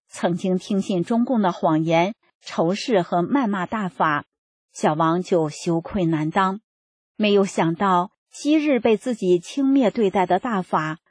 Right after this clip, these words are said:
有一天居然救了自己的命。当再次见到曾经告诉自己真相的亲戚，想到这些年法轮功学员们顶着压力和危险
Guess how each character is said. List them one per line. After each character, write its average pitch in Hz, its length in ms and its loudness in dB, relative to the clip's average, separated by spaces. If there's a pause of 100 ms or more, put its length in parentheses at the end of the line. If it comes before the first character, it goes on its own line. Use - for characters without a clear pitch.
(160)
有 202 160 4
一 214 160 2
天 269 380 0 (160)
居 185 200 0
然 165 240 0
救 196 320 0
了 165 200 0
自 226 180 -8
己 185 140 -6
的 156 140 -4
命。 226 320 2 (520)
当 208 300 0
再 233 200 0
次 185 200 -2
见 185 240 -2
到 175 340 2
曾 170 240 -2
经 185 220 -2
告 214 180 -4
诉 185 180 -2
自 208 160 0
己 175 160 2
真 202 220 -2
相 214 240 -2
的 160 80 0
亲 220 300 -2
戚， 185 340 -2 (480)
想 233 240 -2
到 262 180 0
这 277 140 0
些 269 160 -2
年 202 460 0 (180)
法 202 160 0
轮 180 180 0
功 208 200 0
学 196 180 -2
员 180 220 2
们 185 320 0 (240)
顶 190 200 0
着 180 120 -2
压 240 260 -4
力 254 220 2
和 170 180 0
危 269 240 0
险 165 380 -4